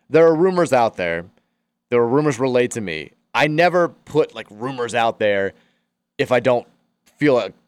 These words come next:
like, ninety-nine point nine percent confident in them. I don't feel ninety-nine point nine percent confident in these. So I'm not gonna share, like, oh,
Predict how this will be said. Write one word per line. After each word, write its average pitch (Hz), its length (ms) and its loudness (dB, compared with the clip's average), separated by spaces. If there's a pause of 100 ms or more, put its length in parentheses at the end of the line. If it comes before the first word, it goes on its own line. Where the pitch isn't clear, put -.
like, 98 140 -12
ninety-nine 127 800 -4
point 117 180 -8
nine 104 220 -6
percent 101 260 -12
confident 98 360 -4
in - 20 -12
them. 87 160 -12
I 135 80 0
don't 190 160 -4
feel 175 140 -2
ninety-nine 123 380 -2
point 107 200 -8
nine 98 140 -6
percent 92 240 -16
confident 85 400 -12
in 76 80 -20
these. - 80 -20
So 95 100 -8
I'm 104 240 -6
not 117 140 -4
gonna 123 120 -10
share, 107 300 -2
like, 95 160 -6
oh, 85 180 -20